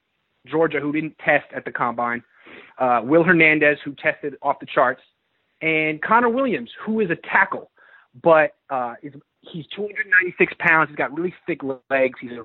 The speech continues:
really athletic player. Um, he could play guard. He could play right guard as a rookie, and then you could move him to right tackle later on if Trent Brown doesn't work out. And I know the Niners say nice things about Trent Brown,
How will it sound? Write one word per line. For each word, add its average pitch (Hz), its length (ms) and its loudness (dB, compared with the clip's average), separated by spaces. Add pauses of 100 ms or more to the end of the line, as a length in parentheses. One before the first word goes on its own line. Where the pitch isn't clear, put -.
really 160 240 2
athletic 131 520 2
player. 123 380 0 (460)
Um, 104 240 -8
he 165 80 -2
could - 160 4
play 180 180 6
guard. 180 560 4 (380)
He 170 60 -18
could 196 100 -12
play 185 140 -4
right 160 280 2
guard 165 240 0
as 139 100 -6
a 131 60 -10
rookie, 151 520 -10
and 151 140 -6
then 180 180 0
you 175 80 -8
could 151 160 -8
move 165 180 -2
him 165 120 -6
to 135 60 -4
right 147 240 2
tackle 135 460 -2 (100)
later 147 340 0
on 123 420 0
if 131 240 -4
Trent 135 220 0
Brown 123 200 4
doesn't 110 200 -10
work - 260 -20
out. 95 100 -10 (400)
And 143 140 2 (140)
I 156 80 6
know 214 200 6 (120)
the 175 80 -2
Niners 165 340 4 (480)
say 185 120 2
nice 196 200 -4
things 196 160 -12
about 175 200 -6
Trent 170 200 -12
Brown, 165 360 -4